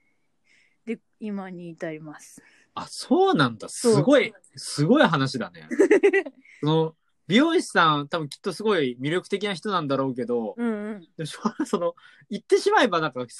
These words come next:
Speaker 2: 方も誘う方だし、
Speaker 1: うん。
Speaker 2: 誘われていくのもすごいことだなって思うよ。なかなか
Speaker 1: そうかもね。
Speaker 2: 誘われてもね、あんまり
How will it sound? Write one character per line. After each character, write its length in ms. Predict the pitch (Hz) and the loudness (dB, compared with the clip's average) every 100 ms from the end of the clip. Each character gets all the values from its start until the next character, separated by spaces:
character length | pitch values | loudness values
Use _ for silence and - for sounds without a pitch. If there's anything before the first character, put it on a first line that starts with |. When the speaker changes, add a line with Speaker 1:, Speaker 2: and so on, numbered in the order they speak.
| 185 - 269 | -6 -2 0
Speaker 2:
方 180 | 277 277 | 2 0
も 120 | 202 | -2
誘 260 | 160 156 165 | -4 -2 -2
う 40 | |
方 140 | 160 170 | -2 -2
だ 120 | 139 | -2
し、 320 | - 113 107 _ _ _ _ - | -4 -8 -8 _ _ _ _ -4
Speaker 1:
う 40 | |
ん。 40 | 233 | 0
Speaker 2:
誘 80 | 208 | 2
わ 80 | 226 | 2
れ 80 | 220 | 0
て 140 | 220 | -2
い 140 | 190 | -8
く 120 | - 233 | -2 -2
の 120 | 170 | 0
も 100 | 143 | -4
す 160 | - | -6
ご 160 | 127 160 | 0 0
い 60 | 139 | 0
こ 120 | 120 | -4
と 100 | 123 | -4
だ 80 | 110 | -4
な 80 | 104 | -6
っ 60 | |
て 100 | 107 | -10
思 120 | 104 | -8
う 80 | 107 | -8
よ。 120 | 80 _ _ _ | -10 _ _ _
な 120 | 127 139 | -6 0
か 140 | 202 | 0
な 120 | 220 | 0
か 360 | - 202 196 - _ _ _ _ _ - | 2 4 4 2 _ _ _ _ _ -12
Speaker 1:
そ 180 | 262 | -10
う 60 | 240 | -10
か 120 | 214 | -12
も 60 | 202 | -8
ね。 140 | 151 | -2
Speaker 2:
誘 80 | 214 | 2
わ 140 | 226 233 | 4 2
れ 80 | |
て 120 | 220 233 | 2 0
も 120 | 135 | 0
ね、 140 | 131 | 0
あ 100 | 123 | 0
ん 100 | 143 | 0
ま 120 | 170 170 | 0 -2
り 320 | 165 160 | -2 -6